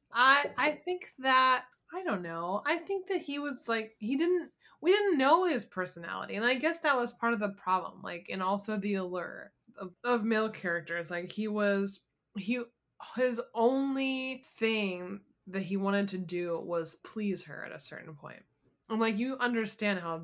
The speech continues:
that would be attractive to somebody. Like, all he wants to do is make sure he d-, everything he does is to get her to stay with him.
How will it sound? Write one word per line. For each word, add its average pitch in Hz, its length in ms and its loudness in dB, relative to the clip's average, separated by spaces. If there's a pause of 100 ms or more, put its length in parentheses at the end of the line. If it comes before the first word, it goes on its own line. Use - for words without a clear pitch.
that 170 240 -2
would 170 160 -4
be 165 120 -6
attractive 151 600 -12
to 156 100 -14
somebody. - 420 -16
Like, 165 240 -10 (200)
all 208 200 4
he 202 100 4
wants 202 280 0
to 208 60 -6
do 240 320 4 (440)
is 185 200 -4
make 180 280 -2
sure - 200 -8
he 185 180 -2
d-, 185 200 -8
everything 233 420 0
he 214 140 0
does 208 420 2 (100)
is 175 320 -4
to 185 120 -8
get 185 300 -4
her 185 440 -4
to - 100 -10
stay 165 340 -8
with - 140 -16
him. - 120 -20